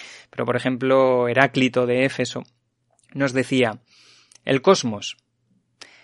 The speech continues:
el mismo para todos, ninguno de los hombres lo ha hecho, sino que existió siempre, existe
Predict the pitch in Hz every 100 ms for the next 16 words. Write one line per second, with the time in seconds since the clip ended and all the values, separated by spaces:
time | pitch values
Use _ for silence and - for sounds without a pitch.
0 | _ _ _ _ 131 139 175 190 196 170
1 | 151 180 196 117 - - _ _ _ _
2 | _ - 139 139 143 180 180 165 143 151
3 | 160 156 147 120 123 139 110 - _ _
4 | _ _ _ - - _ - 131 120 117
5 | 120 - 120 - 143 143 151 170 127 -
6 | _ _ - 113 - 151 - 185